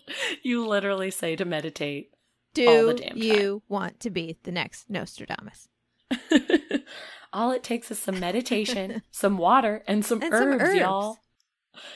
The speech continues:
Speaker 1: Get them herbs. So the meditation would last hours and hours every night, and the meditation is what is said to have brought on his,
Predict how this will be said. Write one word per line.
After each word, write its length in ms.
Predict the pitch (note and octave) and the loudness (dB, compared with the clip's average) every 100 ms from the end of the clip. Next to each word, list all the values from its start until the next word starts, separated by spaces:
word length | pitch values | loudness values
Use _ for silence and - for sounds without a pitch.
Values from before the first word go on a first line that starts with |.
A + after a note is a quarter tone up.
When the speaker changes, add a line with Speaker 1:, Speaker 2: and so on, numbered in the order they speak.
| - _ | -20 _
Speaker 1:
Get 200 | A3 A3 | -6 -2
them 200 | B3 B3 | -2 0
herbs. 460 | G#3+ E3+ - - - _ - - - - _ _ _ - | 0 0 -4 -14 -20 _ -20 -20 -20 -20 _ _ _ -8
So 180 | - G#3+ | -2 0
the 100 | G#3+ | 4
meditation 540 | A3+ C#4 A#3 G3 F#3+ | 2 2 0 0 -2
would 100 | F3 | -2
last 260 | E3 D#3+ - - | -2 -2 -4 -2
hours 440 | E3 E3+ F3+ E3+ | 2 2 0 -4
and 100 | F3+ | -2
hours 360 | D#3 D#3 D#3 - | -2 -2 -4 -4
every 280 | E3 F3 | -2 -2
night, 280 | D#3+ D3 D3 | -2 -2 -4
and 200 | - D3+ | -4 -2
the 60 | D#3 | -2
meditation 760 | E3 E3+ - A3 - F#3 E3 | -2 -2 0 -2 0 -2 -4
is 400 | E3+ D#3+ D3+ D3+ - | -4 -4 -4 -6 -12
what 240 | - D#3+ D3+ | -6 -4 -2
is 140 | C#3 | -4
said 340 | - D#3 D3 | 0 0 0
to 300 | - E3 D#3+ | 0 0 0
have 180 | D#3 D#3 | -4 -2
brought 260 | D#3+ D3+ - | 0 0 -2
on 240 | C#3+ C#3+ | -6 -4
his, 340 | D3 E3 D#3 | -4 -4 -4